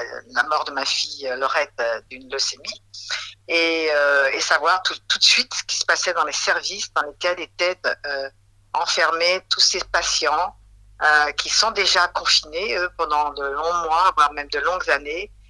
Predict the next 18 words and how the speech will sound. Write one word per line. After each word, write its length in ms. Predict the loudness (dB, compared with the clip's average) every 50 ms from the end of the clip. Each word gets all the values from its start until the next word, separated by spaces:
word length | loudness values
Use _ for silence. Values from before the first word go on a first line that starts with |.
| -20 -6 -4
comment 300 | -2 0 2 0 0 2 4
eux 160 | 4 4 4
vivaient 420 | 4 0 -4 -4 -2 -2 0 2 2
ce 120 | 2 2
confinement. 540 | 0 -2 -4 -4 -4 -4 -4 -4 -4 -4 -6 -12 -20 -6 -2
Voilà, 260 | 0 2 2 0 0 -2 -4
donc 100 | -4 -2
ça 120 | -2 -2
a 20 |
été 200 | -2 -2 -2 -2 2
ma, 260 | 4 4 4 4 4 0 -2
ma 160 | 0 0 0
première, 680 | 0 0 -2 -2 -2 -2 0 0 2 4 4 4 4
euh, 220 | 4 4 4 2 2 -2 -8 -18 -14 -12 -12 -12 -6 -2
pensée. 580 | -2 0 2 2 2 2 2 0 0 -2 -2 -8 -16 -18 -16 -14 -12 -12 -12 -14 -10 -6
Et, 280 | -4 -2 0 2 2 2
euh, 120 | 2 2
quant 180 | 2 0 -2